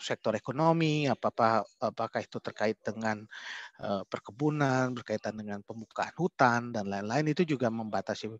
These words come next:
eh, ruang gerak dari badak, dan itu akhirnya juga justru, eh, badak-badak yang ada masuk ke, ke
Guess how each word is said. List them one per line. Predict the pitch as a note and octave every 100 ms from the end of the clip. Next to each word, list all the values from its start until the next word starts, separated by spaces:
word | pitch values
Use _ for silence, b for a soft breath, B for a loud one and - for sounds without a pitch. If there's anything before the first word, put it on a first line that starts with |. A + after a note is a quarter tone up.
| _ _ B B B B _
eh, | A2+ G2 G2 G2 F#2
ruang | C#3+ D3+
gerak | B2+ C#3 A#2
dari | A#2 G#2+
badak, | G#2 G2 A#2+ F3
dan | C#3 C3 A#2+
itu | A#2 E3+
akhirnya | C3+ B2+ B2 C3
juga | A#2 G2+ A2 G#2+
justru, | G#2 G#2+ - B2+ A2+ A#2+ B B B _ -
eh, | A#2+ G#2 G2+ G2 G2+
badak-badak | - C3 A#2+ A2+ B2 A#2 G#2+ A2 -
yang | A#2 A2
ada | A#2+ E3 E3+ F3
masuk | C3+ - E3 -
ke, | B2 A2 G#2+ G#2 B B B B _ _ -
ke | A#2+